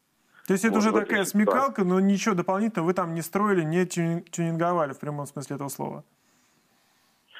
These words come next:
Speaker 2: Нет, нет, никакого тюнинга, ничего. Просто был, а, обрезан по фактически там, по, по определенной мерке фаркоп, была специально пристроена конструкция из лебедки,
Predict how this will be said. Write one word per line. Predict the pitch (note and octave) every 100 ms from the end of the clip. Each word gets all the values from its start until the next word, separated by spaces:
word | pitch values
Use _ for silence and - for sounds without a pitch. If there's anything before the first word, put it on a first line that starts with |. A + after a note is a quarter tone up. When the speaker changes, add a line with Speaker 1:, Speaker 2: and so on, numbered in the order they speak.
| - -
Speaker 2:
Нет, | E3+ G#3 D#3+ -
нет, | D#3 A2
никакого | E3+ E3+ E3+ F3 E3
тюнинга, | D#3+ A#3+ A3+ D3
ничего. | D#3 D#3 D#3 C3
Просто | - B3 A#3 E3
был, | D#3 D#3+ D3
а, | C3 A#2+ A#2 A2
обрезан | C#3 F3 C#3+ B2+
по | A2 C3+ A#2+
фактически | - C3+ - C3 - B2
там, | A#2 A2+ A2
по, | A2+ B2
по | C#3 B2+
определенной | C#3+ C3+ D3+ B2+ A#2+
мерке | B2 B2 - A2
фаркоп, | A2+ G#2+ - F4+ -
была | B2 B2+ A#2
специально | - - D3+ B2
пристроена | G#2+ B2 - B2+ B2 G#2+
конструкция | G#2+ A#2+ - C3 G#2 - G#2 G2
из | G#2
лебедки, | A2 A2 A#2 F3+ F3+ A#3+